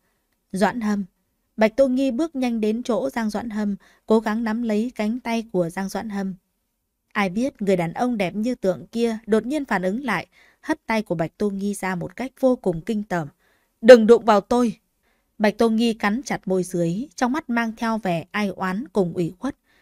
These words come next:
bất bình nhìn Giang Doãn Hâm. Doãn Hâm, vừa rồi em thấy rồi, An Mạc Hạ,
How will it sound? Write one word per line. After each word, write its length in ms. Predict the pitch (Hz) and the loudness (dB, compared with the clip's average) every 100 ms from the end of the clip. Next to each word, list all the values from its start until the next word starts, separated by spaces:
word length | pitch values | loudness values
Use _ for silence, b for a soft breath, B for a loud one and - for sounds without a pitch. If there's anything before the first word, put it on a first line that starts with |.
| _ - | _ -2
bất 240 | 254 - | -2 0
bình 280 | 185 170 147 | -2 -2 -2
nhìn 220 | 170 160 | -4 -4
Giang 200 | 175 196 | -4 -4
Doãn 200 | 185 190 | -4 -6
Hâm. 260 | 214 196 185 - _ _ _ _ 196 | -4 -6 -8 -12 _ _ _ _ 2
Doãn 200 | 202 220 | 2 2
Hâm, 240 | 208 202 - b b | -2 -2 -6 b b
vừa 160 | 208 233 | 6 6
rồi 220 | 220 214 | 6 4
em 140 | - 277 | 2 -2
thấy 300 | - 240 269 | 0 0 2
rồi, 340 | 269 196 160 - b b | 4 4 4 -2 b b
An 200 | 233 208 | 2 2
Mạc 180 | 180 - | 0 -4
Hạ, 260 | - 165 | -4 -6